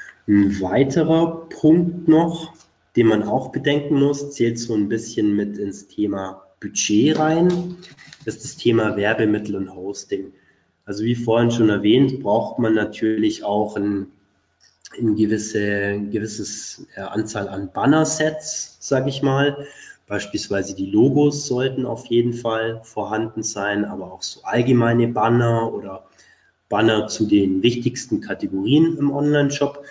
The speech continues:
dass halt der Affiliate einfach auch eine gewisse Auswahl hat an Werbemitteln. Und die müssen auch,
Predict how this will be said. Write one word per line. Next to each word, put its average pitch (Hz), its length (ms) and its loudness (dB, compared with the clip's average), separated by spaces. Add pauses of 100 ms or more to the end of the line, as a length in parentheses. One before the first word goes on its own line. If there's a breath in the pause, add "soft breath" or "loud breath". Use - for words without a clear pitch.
(260 loud breath)
dass 113 200 -6
halt 113 160 -2
der 101 120 -4
Affiliate 113 880 2 (540)
einfach 101 280 -8
auch 98 300 -6
eine 98 260 -4
gewisse - 560 -2
Auswahl 101 540 -4
hat - 180 -14
an 95 160 -12
Werbemitteln. 95 720 -6 (680 loud breath)
Und 117 420 2
die 143 260 6
müssen 143 920 6
auch, 117 720 0